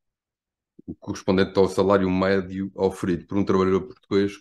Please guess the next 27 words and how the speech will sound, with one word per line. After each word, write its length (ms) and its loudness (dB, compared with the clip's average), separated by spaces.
com 180 -2
licenciatura. 800 -4
E 100 -6
quanto 340 2
recebe 520 2
efetivamente 720 2
quem 180 0
ganha 300 2
estes 260 -10
dois 160 -2
mil 140 -4
quatrocentos 360 -4
e 60 -6
catorze 460 -2
euros 320 -4
brutos? 520 -14
Alguém 300 2
solteiro 640 6
ou 80 4
casado 320 0
sem 180 2
filhos 680 -4
leva 280 0
para 180 -2
casa 500 0
mil 600 4
quatro, 360 -4